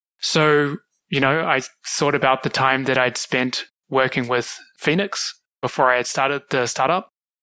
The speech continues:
and I really loved channels. And so what I ended up doing was I found, uh, an open source library.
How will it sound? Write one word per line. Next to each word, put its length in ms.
and 300
I 100
really 320
loved 480
channels. 540
And 120
so 160
what 140
I 140
ended 240
up 140
doing 280
was 340
I 100
found, 340
uh, 40
an 120
open 280
source 280
library. 440